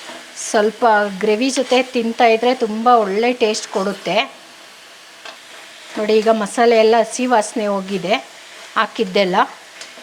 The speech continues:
ನಾನು ನೋಡಿ, ರುಬ್ಕೊಂಡಿದ್ದನ್ನ ಮಸಾಲೆ ಹಾಕ್ತಾಯಿದ್ದೀನಿ. ಹಾಗೆ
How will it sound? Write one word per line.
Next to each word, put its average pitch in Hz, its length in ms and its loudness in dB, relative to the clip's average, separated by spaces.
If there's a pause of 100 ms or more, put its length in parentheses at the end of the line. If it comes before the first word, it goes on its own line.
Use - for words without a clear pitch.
(200)
ನಾನು 226 160 -2 (140)
ನೋಡಿ, 226 180 0 (1080)
ರುಬ್ಕೊಂಡಿದ್ದನ್ನ 233 760 2 (500)
ಮಸಾಲೆ 233 420 0
ಹಾಕ್ತಾಯಿದ್ದೀನಿ. 190 680 -2 (2000)
ಹಾಗೆ 214 260 0